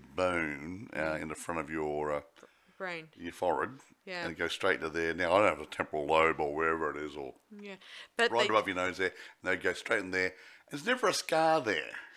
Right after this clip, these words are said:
Speaker 2: No, there isn't, is there?
Speaker 1: Yeah,
Speaker 2: Anyway,
Speaker 1: yeah, but
Speaker 2: so they put it in and they, um, add the new memory thing, and I
Speaker 1: Yeah.
Speaker 2: guess download the memories, whatever. Yeah,
Speaker 1: Upload,
Speaker 2: what-
Speaker 1: download, sideways load, yeah, whatever.
Speaker 2: Yeah,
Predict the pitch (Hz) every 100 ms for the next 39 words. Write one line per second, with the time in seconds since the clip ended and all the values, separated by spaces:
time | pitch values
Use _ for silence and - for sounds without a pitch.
0 | - _ 262 320 247 233 330 320 165 -
1 | 180 - - 208 185 147 113 101 92 87
2 | 76 247 254 226 180 175 - - 233 226
3 | 226 - 262 262 233 202 202 208 190 196
4 | 190 190 190 - - _ 208 202 196 -
5 | 196 196 196 170 - _ _ _ _ -
6 | 208 170 190 196 190 190 190 190 180 170
7 | - 180 156 156 - 190 185 180 214 -
8 | 196 185 180 175 170 165 165 165 160 156
9 | - 165 156 - 156 - - - 90 85
10 | 87 82 85 80 82 82 - 82 80 82
11 | 80 78 80 76 80 71 65 - 80 -